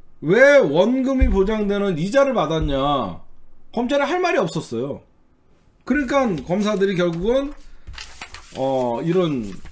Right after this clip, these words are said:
소인건 부장판사를, 그러니까 엄청나게 나쁜 짓거리죠. 자기 입맛에 맞는 재판을 유도하기 위해서 판사들의 성향을 분석하고, 성향을,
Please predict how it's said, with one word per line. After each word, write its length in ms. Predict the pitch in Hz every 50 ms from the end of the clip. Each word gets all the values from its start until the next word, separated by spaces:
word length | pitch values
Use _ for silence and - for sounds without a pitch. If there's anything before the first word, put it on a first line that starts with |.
| - - -
소인건 440 | - - 262 277 269 247 247 240 208
부장판사를, 880 | 170 165 180 170 160 156 156 151 147 156 165 190 214 220 226 233 - - - - - _ _ _ _ -
그러니까 320 | - 262 247 185 127 - - _ _ _ -
엄청나게 500 | 131 147 180 202 240 254 277 277 269 262
나쁜 340 | 185 147 151 - 262 277 262
짓거리죠. 600 | - 185 - 202 196 175 147 123 120 98 90 85 - - - - - - - - - - - - - - - - - - - - - _
자기 460 | - - - 127 131 143 190 202 165 131
입맛에 500 | 135 147 156 160 170 170 160 165 165 160
맞는 440 | 143 120 117 123 135 147 160 160
재판을 540 | 160 - 110 - - 143 139 143 151 143 117
유도하기 680 | 110 120 120 143 143 139 135 127 127 120 123 120 110
위해서 540 | 110 107 104 104 - 160 170 185 196 202 - - - - - - - - -
판사들의 640 | - - 247 262 254 233 240 233 185 180 170 175 170
성향을 440 | 165 220 254 262 247 233 220 208 180
분석하고, 680 | 139 127 127 123 131 139 120 117 110 107 131 175 202 196
성향을, 560 | - - 254 285 277 277 262 247 214 -